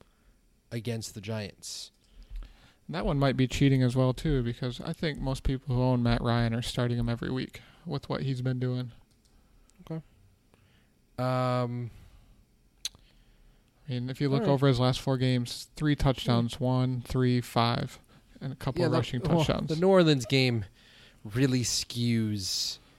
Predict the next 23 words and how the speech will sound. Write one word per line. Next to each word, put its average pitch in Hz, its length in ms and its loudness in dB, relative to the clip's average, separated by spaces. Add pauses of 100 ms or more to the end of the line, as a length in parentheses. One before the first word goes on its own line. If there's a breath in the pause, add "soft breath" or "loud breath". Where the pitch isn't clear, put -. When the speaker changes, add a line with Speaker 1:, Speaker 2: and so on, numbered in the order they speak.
(340 soft breath)
Speaker 1:
um, 101 340 -4 (120)
the 110 80 -6
numbers, 113 480 0
but 123 100 -2
the - 120 -16
passing 160 400 0
yards 113 280 0
is 98 160 -6
really 113 220 0
what 104 140 -2
you 98 80 -6
gotta 101 160 -2
look 107 200 -4
at. 95 220 -4
Three 139 260 0
hundred 135 260 2
and 123 80 -4
twenty-six 120 880 -4
yards 104 320 -2
a 98 40 -8
game, 104 320 -6
pretty 101 260 -8
much. - 420 -8